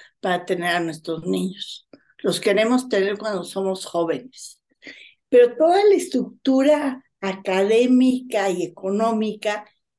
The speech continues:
está hecha pensando en los hombres, porque tradicionalmente ellos fueron los que ocuparon estos puestos.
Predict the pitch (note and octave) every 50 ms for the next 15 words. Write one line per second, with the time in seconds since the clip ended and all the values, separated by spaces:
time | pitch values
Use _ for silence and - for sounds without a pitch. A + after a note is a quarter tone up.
0 | _ _ A3+ A3 A3 - - A#3+ A#3+ B3 A#3+ A#3+ A#3+ - C4+ B3+ C4 C4 A#3 G#3+
1 | G#3+ A3 - - A3+ A#3 B3 B3 B3+ C4 C#4+ C#4 - D#4+ F4+ G#4+ G#4+ F4 C#4+ B3+
2 | - - G3+ G3 G3 - F#3+ F#3 - F3+ E3+ F3 F3 F3 F3 - F#3+ F#3+ G3+ G#3+
3 | G#3+ A3+ A3+ G#3+ G#3+ G#3 G#3 G3+ G#3 A3 A3 A3 - - _ _ _ _ A3+ A#3
4 | A#3 A#3+ A#3+ A#3+ A#3+ - - A3 G#3+ G#3 G#3 G3+ G3+ G3+ G3+ G3+ - - F#3 F3
5 | F3+ - F#3 - F#3 F3 F3+ F3+ F3 F3 F3+ - - E3 D#3 - _ E3+ F3 E3
6 | E3 - - - _ - - _